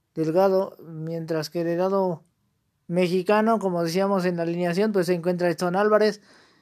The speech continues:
se encuentra Chávez, se encuentra, eh, Martín como los ofensores junto a Antuna y a, y a Pineda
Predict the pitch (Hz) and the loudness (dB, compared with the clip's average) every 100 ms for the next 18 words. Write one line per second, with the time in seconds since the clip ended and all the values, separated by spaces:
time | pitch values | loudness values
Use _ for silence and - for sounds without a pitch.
0 | _ - 196 190 180 202 190 190 175 208 | _ -4 0 0 2 0 4 4 4 6
1 | 220 214 208 - _ _ - 185 190 170 | 6 6 2 -2 _ _ -2 0 0 0
2 | 196 202 190 185 180 156 - _ _ _ | 0 2 2 4 2 -2 -8 _ _ _
3 | _ _ _ _ _ _ _ _ _ _ | _ _ _ _ _ _ _ _ _ _
4 | _ _ _ 180 180 185 180 202 220 220 | _ _ _ 4 6 6 4 4 4 2
5 | 226 233 202 175 175 170 175 - _ _ | -2 -2 -4 -4 -4 -6 -8 -10 _ _
6 | _ _ _ 165 165 165 175 185 185 220 | _ _ _ -8 -6 -4 -2 -2 0 2
7 | 233 - 185 165 175 175 170 - 175 175 | 2 0 -4 -2 0 0 -2 -6 -8 -4
8 | 202 220 226 202 175 180 170 170 165 156 | 2 4 4 4 4 2 2 -2 -2 -6
9 | - _ _ _ _ _ _ _ _ _ | -8 _ _ _ _ _ _ _ _ _
10 | _ _ _ _ _ _ _ _ _ _ | _ _ _ _ _ _ _ _ _ _
11 | _ _ _ _ - 180 180 175 202 208 | _ _ _ _ -2 2 2 2 0 2
12 | 233 233 285 | 2 2 -2